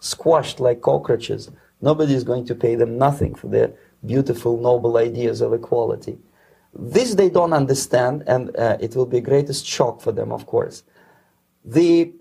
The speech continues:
demoralization process in the United States is basically completed already. Uh, for the last twenty-five years,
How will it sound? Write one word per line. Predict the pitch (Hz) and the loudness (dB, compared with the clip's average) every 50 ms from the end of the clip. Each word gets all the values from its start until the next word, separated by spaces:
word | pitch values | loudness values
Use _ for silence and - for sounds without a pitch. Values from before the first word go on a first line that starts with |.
| _ 151 | _ -2
demoralization | 135 156 180 185 190 190 185 185 175 151 220 254 240 - 202 190 | 0 2 2 4 4 4 4 2 4 4 2 2 0 -2 -6 -6
process | - - 180 165 160 156 - 120 120 | -2 0 0 0 0 0 -2 -2 -2
in | 123 120 | -2 -2
the | 120 | -2
United | 127 127 139 151 160 - 139 | -2 0 0 0 0 0 -4
States | - - - 117 110 107 - | -6 -2 -2 -2 -2 -4 -6
is | 127 123 120 | -8 -8 -2
basically | 113 - 160 180 170 165 165 160 151 139 139 | 0 2 2 2 0 -2 -4 -2 -2 -4 -4
completed | 139 - 160 143 143 - - 160 147 - 110 107 110 | -4 -4 -4 -6 -4 -4 -4 -4 -2 -2 -4 -6 -6
already. | 117 113 110 113 117 113 107 101 - - - - _ _ _ _ _ _ _ _ _ _ _ _ _ - | -6 -6 -6 -6 -6 -6 -6 -8 -10 -14 -18 -20 _ _ _ _ _ _ _ _ _ _ _ _ _ -2
Uh, | 113 120 120 120 120 120 117 113 95 - | 0 2 2 4 4 2 0 0 -2 -2
for | - 127 | 0 2
the | 127 139 | 4 4
last | 151 165 170 - - - | 4 4 2 0 -2 0
twenty-five | 143 151 160 156 - 147 - - - 156 156 143 120 110 | 0 0 0 0 -4 -8 -2 0 2 2 4 2 2 0
years, | 113 117 113 98 - - - - - - - _ | -2 -6 -6 -6 -6 -6 -10 -14 -16 -20 -20 _